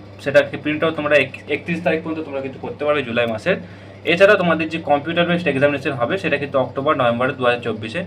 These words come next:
হওয়ার কিন্তু সম্ভাবনা আছে, এরকমই বলা। এখানে তোমাদের, আহ, যে ভ্যাকেন্সি রয়েছে, সেই ভ্যাকেন্সি এমটিএস এর জন্য চার হাজার আটশো সাত সাতাশিটি এবং হাবিলদার in সিবিআইসি এবং সিবিএন এর জন্য তিন হাজার চারশো ঊনচল্লিশটি ভ্যাকেন্সি তোমাদের রয়েছে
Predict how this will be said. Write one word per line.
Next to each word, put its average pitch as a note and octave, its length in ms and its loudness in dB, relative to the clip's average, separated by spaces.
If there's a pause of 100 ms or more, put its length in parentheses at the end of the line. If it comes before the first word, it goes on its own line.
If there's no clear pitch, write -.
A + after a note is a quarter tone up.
(320)
হওয়ার C#3+ 180 8
কিন্তু D3 200 -2
সম্ভাবনা A#2+ 420 0
আছে, B2+ 160 0
এরকমই B2+ 280 0
বলা। A2 180 0
এখানে - 240 0
তোমাদের, G3 280 6
আহ, D3+ 200 0
যে C3 100 2
ভ্যাকেন্সি C3 500 -2
রয়েছে, D#3 360 2 (140)
সেই D#3 100 -4
ভ্যাকেন্সি D#3 460 -2 (140)
এমটিএস D#3 400 0
এর D#3 100 -4
জন্য D#3 140 -4
চার B2 200 6
হাজার C#3+ 200 8
আটশো A#2 280 4
সাত A2+ 200 -4 (340)
সাতাশিটি D#3 540 4 (1600)
এবং E3+ 280 2
হাবিলদার F3+ 540 6 (160)
in D3+ 200 -2
সিবিআইসি F3 580 4
এবং E3 160 0
সিবিএন D3 360 -2
এর C#3 100 0
জন্য C#3+ 220 -2
তিন D#3 160 -2
হাজার C#3 180 6
চারশো B2+ 340 0
ঊনচল্লিশটি B2+ 500 -4
ভ্যাকেন্সি A#2 380 -4
তোমাদের A#2 300 -2
রয়েছে A#2 280 0